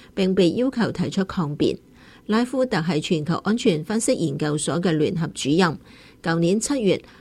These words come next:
拉夫特因涉嫌為咗中共利益喺美國從事非法活動而面臨多項指控。佢被控未按照外國代理人註冊法註冊，並試圖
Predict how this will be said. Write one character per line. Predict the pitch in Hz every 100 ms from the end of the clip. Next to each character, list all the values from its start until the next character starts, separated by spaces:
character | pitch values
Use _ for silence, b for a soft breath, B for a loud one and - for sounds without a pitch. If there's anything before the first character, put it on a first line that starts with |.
| B
拉 | 254 269
夫 | 285
特 | 285 208 170
因 | 214 247
涉 | 247 - -
嫌 | 147 135
為 | 156 147
咗 | 151
中 | 165 247
共 | 240 156 147
利 | 131
益 | 165 190 - B -
喺 | 269
美 | 269 175
國 | 175
從 | 185 156
事 | 143 175 151
非 | 160 240
法 | 247 -
活 | 156
動 | 151 156 143 -
而 | 156
面 | 156 170 175
臨 | 160 - -
多 | 180
項 | 185 143 147
指 | 143 185
控。 | 202 160 180 B B B
佢 | - 254
被 | 247 220
控 | 214 240 240 180
未 | 170 165
按 | 196 202
照 | 196 196 196 165
外 | 156
國 | 175 175
代 | 170 151
理 | 143
人 | 165 156 -
註 | 156
冊 | 147 170
法 | 147 151 - -
註 | 151 151
冊， | 190 135 - B B B -
並 | 190 202
試 | - 214
圖 | 202 208 -